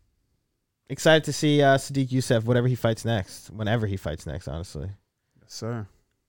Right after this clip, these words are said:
Speaker 1: Um, co-main event, Marlon Moraes versus Song Yadong.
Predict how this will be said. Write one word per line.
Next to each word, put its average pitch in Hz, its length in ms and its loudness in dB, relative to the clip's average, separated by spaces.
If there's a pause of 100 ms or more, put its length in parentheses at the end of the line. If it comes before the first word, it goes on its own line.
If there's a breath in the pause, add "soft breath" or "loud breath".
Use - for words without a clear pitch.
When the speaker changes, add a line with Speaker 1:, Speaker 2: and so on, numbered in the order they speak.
(400)
Speaker 1:
Um, 104 520 -4 (500)
co-main 165 340 6
event, 170 640 4 (200)
Marlon 160 300 4
Moraes 160 400 6
versus 151 280 6
Song 151 300 6
Yadong. 147 580 6